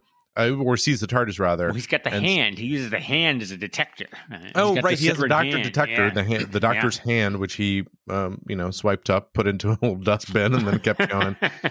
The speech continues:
Speaker 1: And then he sees the tardis. He runs toward it. The, the tardis, uh, is blinking out, and Captain <laughs> Jack just kinda goes for it.
Speaker 2: Yeah,
Speaker 1: yolos.
Speaker 2: he really wants to
Speaker 1: yolos
Speaker 2: get on that
Speaker 1: himself
Speaker 2: tardis.
Speaker 1: right onto the tardis and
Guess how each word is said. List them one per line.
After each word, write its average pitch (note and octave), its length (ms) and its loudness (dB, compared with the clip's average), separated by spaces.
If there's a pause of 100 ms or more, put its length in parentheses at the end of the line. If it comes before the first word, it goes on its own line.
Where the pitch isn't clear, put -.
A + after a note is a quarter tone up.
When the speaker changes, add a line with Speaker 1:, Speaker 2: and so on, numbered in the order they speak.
(420)
Speaker 1:
And A2+ 180 2
then A2+ 140 2
he A#2 120 0
sees C#3+ 260 2
the C#3+ 80 2
tardis. B2 340 2
He A#2+ 60 0
runs A#2 420 0
toward A2+ 280 2
it. A2 260 2
The, G#2 260 0
the G2+ 240 2
tardis, A2+ 720 2
uh, G2+ 380 2
is F#2+ 160 -4
blinking A2+ 500 -4
out, G2+ 340 2
and G2 240 -4
Captain A2 440 0
<laughs> - 0 -
Jack A2+ 420 -2
just - 200 -2
kinda B2+ 200 2
goes G#2+ 380 0
for G#2 320 2
it. G#2+ 120 -2
Speaker 2:
Yeah, A2+ 320 2
Speaker 1:
yolos. G#2+ 440 4
Speaker 2:
he A#2 80 -4
really B2 500 0
wants D#3+ 160 2
to E3+ 60 4
Speaker 1:
yolos D#3+ 80 4
Speaker 2:
get - 0 -
on - 80 -
that - 60 2
Speaker 1:
himself C3 360 0
Speaker 2:
tardis. - 40 -6
Speaker 1:
right C3 160 2
onto C3 200 -2
the A#2+ 120 -10
tardis C3+ 360 0 (480)
and A#2+ 380 0